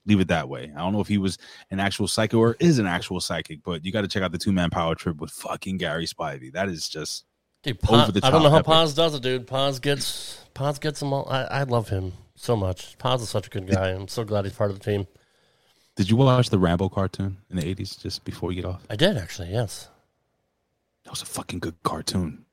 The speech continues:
Speaker 2: Way better than the movies.
Speaker 1: <clears throat> It was really good. Like, it's
Speaker 2: <laughs>
Speaker 1: a really well done cartoon.
Speaker 2: Was, yeah, no, it was. It was.
Speaker 1: Excellent. They can't do that now.
Speaker 2: No, of course not. There's a lot that they can't do anymore, brother. I mean, it's the day and age that we're in.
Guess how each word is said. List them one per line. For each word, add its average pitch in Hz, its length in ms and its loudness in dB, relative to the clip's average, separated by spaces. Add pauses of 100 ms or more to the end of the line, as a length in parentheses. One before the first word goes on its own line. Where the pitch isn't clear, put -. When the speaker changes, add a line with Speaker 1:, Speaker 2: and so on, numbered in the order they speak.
Speaker 2:
Way 113 280 -2
better 104 160 2
than 95 100 -4
the 92 60 -4
movies. 90 420 -6 (340)
Speaker 1:
<clears throat> - 60 -6 (420)
It 113 100 6
was 104 260 4
really 101 280 6
good. 85 280 6 (200)
Like, 117 80 4
it's 90 120 0
Speaker 2:
<laughs> - 0 -
Speaker 1:
a 95 60 6
really 104 460 8
well 92 320 6
done 90 200 4
cartoon. 90 560 2
Speaker 2:
Was, 98 240 -4
yeah, 90 200 -4 (120)
no, 95 140 -4
it 92 60 -4
was. 82 320 -12 (400)
It 95 60 -16
was. 85 260 -16
Speaker 1:
Excellent. - 560 -6 (840)
They 95 60 -4
can't 101 240 0
do 87 80 2
that 73 120 -2
now. 71 280 -6 (240)
Speaker 2:
No, - 80 -2
of - 180 -16
course 127 240 -4
not. 78 180 -18 (1500)
There's 120 100 -4
a 131 40 2
lot 135 240 4
that 117 60 -4
they 110 60 -2
can't 92 220 -4
do 92 60 -4
anymore, 90 240 -4
brother. 92 240 -2
I - 20 -2
mean, 98 140 -2
it's 104 160 -6
the 104 60 -14
day 110 200 2
and 110 100 0
age 110 200 0
that 110 80 -2
we're 110 160 0
in. 110 160 0